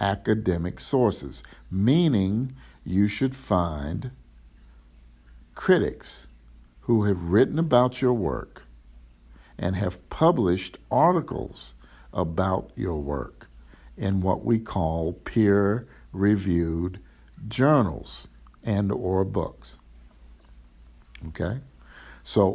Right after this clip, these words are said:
organizationally, you need to follow instructions. Documentation, you need to make sure that you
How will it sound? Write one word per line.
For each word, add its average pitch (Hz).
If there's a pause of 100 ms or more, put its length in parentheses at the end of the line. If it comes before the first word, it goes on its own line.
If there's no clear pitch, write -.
organizationally, 135 (760)
you 95
need 90
to 123
follow 82
instructions. - (640)
Documentation, 113 (920)
you 98
need 101
to 98
make 95
sure 113
that 85 (580)
you 90